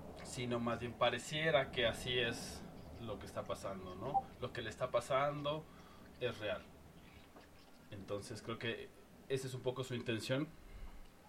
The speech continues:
eh, llevarnos como por, por el camino del personaje. En casi todas sus películas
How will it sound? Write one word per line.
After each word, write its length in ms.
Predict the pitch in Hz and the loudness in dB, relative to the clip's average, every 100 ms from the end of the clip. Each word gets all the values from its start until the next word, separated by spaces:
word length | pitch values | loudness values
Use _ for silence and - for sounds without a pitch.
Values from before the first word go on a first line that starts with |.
| - | -8
eh, 240 | 101 98 | -6 -4
llevarnos 440 | 101 107 113 117 - | 0 2 4 2 2
como 260 | 113 104 - | 2 2 0
por, 440 | 113 107 101 98 - - - - - - - - | 0 2 0 -2 -10 -16 -18 -18 -18 -18 -14 0
por 100 | 104 | 0
el 80 | 101 | 2
camino 280 | 107 120 123 | 2 4 4
del 120 | 101 | 4
personaje. 680 | 104 98 104 110 110 104 - - - - - - | 2 0 2 2 0 -2 -4 -10 -18 -20 -16 -6
En 140 | 120 | 0
casi 200 | 143 160 | 2 2
todas 240 | 156 135 | 4 4
sus 140 | 131 117 | 4 -4
películas 720 | 120 110 117 113 120 147 - | -2 0 2 2 2 0 -4